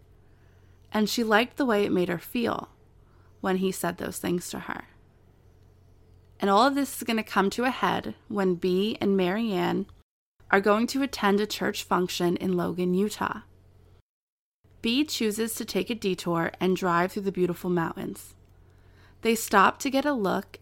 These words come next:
at all of the scenery. And in the documentary, Marianne explains that she just stayed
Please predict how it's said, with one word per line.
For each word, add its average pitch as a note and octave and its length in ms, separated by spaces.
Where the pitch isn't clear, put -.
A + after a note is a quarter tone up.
at F3 140
all F3 200
of G3 80
the A#3+ 80
scenery. - 580
And F#3+ 360
in G#3+ 140
the C#4 80
documentary, G3+ 1120
Marianne F#3 460
explains F3 720
that F3 400
she G3 200
just G3+ 320
stayed G3 540